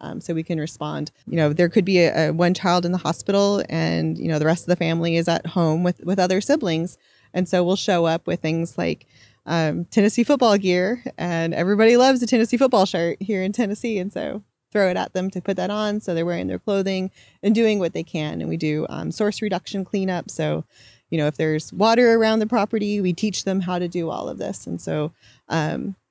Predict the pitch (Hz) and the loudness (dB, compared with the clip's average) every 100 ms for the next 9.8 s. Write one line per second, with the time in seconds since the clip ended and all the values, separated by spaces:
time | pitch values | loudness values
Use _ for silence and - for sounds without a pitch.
0 | _ _ 175 240 254 254 - 220 214 220 | _ _ 2 4 4 2 0 0 0 0
1 | 202 180 - 190 180 180 175 160 151 151 | -2 -2 -2 0 2 4 2 0 0 0
2 | - 180 208 220 220 208 - 185 196 - | 0 2 4 4 4 4 2 0 -2 0
3 | 208 196 - 170 156 165 175 _ _ _ | 0 0 -2 -2 -2 -4 -8 _ _ _
4 | 180 180 185 214 202 208 208 330 254 185 | -2 0 2 2 2 0 2 2 2 -2
5 | - 196 185 190 180 180 175 165 165 170 | -2 -2 0 0 2 0 0 -2 -2 -2
6 | 185 - 165 - 185 190 202 190 175 170 | -4 -4 -6 0 0 4 4 4 4 2
7 | 175 160 156 156 - 156 - - 175 - | 0 -2 -2 -4 -4 -8 -8 -10 -10 -2
8 | 175 170 180 165 170 165 156 160 180 165 | -2 0 0 -2 -6 -4 -4 -4 -6 -4
9 | 160 - 160 - 170 160 151 143 | -4 -4 -8 -4 -2 -2 -2 -4